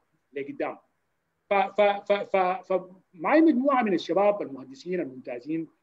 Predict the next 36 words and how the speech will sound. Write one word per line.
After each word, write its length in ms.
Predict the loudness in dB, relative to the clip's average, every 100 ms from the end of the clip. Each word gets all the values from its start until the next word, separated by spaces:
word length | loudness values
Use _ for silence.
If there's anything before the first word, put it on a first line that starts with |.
| _
وأنا 140 | -4 -4
بفتكر 280 | -4 -8 -4
بأنه 240 | -2 -2
من 180 | 0 -2
أميز 320 | 0 0 0
المهندسين 580 | -2 -6 -14 -14 -8 -6
الموجودين 580 | -8 -14 -8 -6 -6 -8 _ _ _
معانا 340 | -8 -2 0 0
في، 160 | -4 -8
في 60 | -10
السودان. 480 | -18 -4 -2 -2 -6 _ _
طبعًا 160 | -4 0
ده 120 | 0
بيصايد 400 | 0 0 2 2
عدد 240 | 0 -2
كبير 200 | -2 -4
جدًا 220 | -4 -4 -4
من 100 | -4
المهندسين 420 | -14 -14 -8 -8
الممتازين 440 | -10 -14 -10 -8
الموجودين 540 | -8 -10 -18 -16 -18 -18 _ _ _
في 80 | -14
حتات 320 | -4 -4 -4
مختلفة 400 | -6 -4 -4 -6
يعني 160 | -12
في 120 | -16 -8
مناطق 260 | -6 -6 -10
مختلفة 440 | -16 -16 -12 -12 -14 _ _ _ -14
من، 80 | -12 -8
من 80 | -8
البلد. 300 | -6 -8 -10 _ _ _ -2
لكن 260 | 2 4
أنا 100 | 4
بتكلم 360 | 2 0 2 2
عن 140 | 0
ال-، 180 | -2 -6